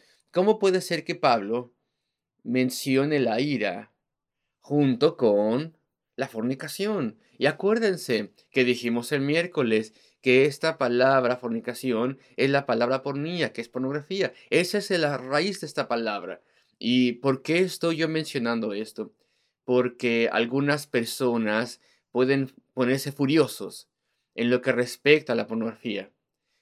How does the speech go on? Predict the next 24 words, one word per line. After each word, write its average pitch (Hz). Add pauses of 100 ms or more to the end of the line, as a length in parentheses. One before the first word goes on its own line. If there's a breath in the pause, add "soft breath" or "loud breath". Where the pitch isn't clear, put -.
(200)
pero 156
que 110
hay 117
al 147
respecto 135 (200 loud breath)
de 123
tu 151
furia 123
personal, 123 (380)
que 139
hay 147
respecto 147
de 135
ti 127
ira, 131 (760)
esta 139
ira 147
crónica 165
en 110
ti, 104 (760)
al 120
utilizar 127
tu 151
lengua 135